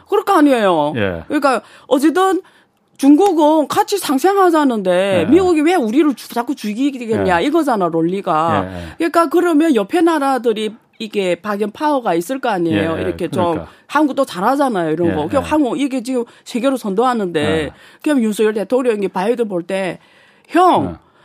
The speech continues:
Speaker 1: 좀 작작하죠." <laughs> 그럴 수도 있잖아요.
Speaker 2: 그러면은,
Speaker 1: 예.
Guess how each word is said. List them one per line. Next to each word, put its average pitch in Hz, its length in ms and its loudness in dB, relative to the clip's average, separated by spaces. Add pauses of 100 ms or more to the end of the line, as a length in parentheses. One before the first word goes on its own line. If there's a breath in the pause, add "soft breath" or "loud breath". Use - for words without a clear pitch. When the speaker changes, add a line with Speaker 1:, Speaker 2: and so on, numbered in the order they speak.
(140 soft breath)
Speaker 1:
좀 330 180 2
작작하죠." 330 760 0
<laughs> - 40 -2
그럴 247 180 2
수도 311 220 0
있잖아요. 240 400 -2 (1800 loud breath)
Speaker 2:
그러면은, 175 580 2
Speaker 1:
예. 220 340 2